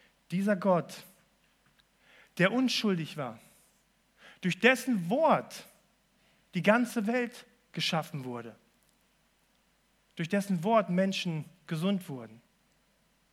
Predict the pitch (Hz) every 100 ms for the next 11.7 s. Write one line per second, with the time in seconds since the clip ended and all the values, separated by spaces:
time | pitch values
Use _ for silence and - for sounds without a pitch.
0 | _ _ _ - 151 175 175 175 180 175
1 | - - _ _ _ _ _ - 185 196
2 | 160 - 156 170 - 160 185 220 160 135
3 | 113 107 _ _ _ _ _ _ _ _
4 | - - 160 214 240 240 247 - 208 294
5 | 285 202 285 254 - - - _ 170 233
6 | 294 285 196 143 - 110 _ _ - _
7 | _ _ _ _ _ _ _ _ _ _
8 | _ _ _ 170 151 175 170 175 190 247
9 | 226 135 110 - _ _ _ _ - -
10 | 226 247 247 240 302 285 285 285 - 285
11 | 277 208 185 175 185 185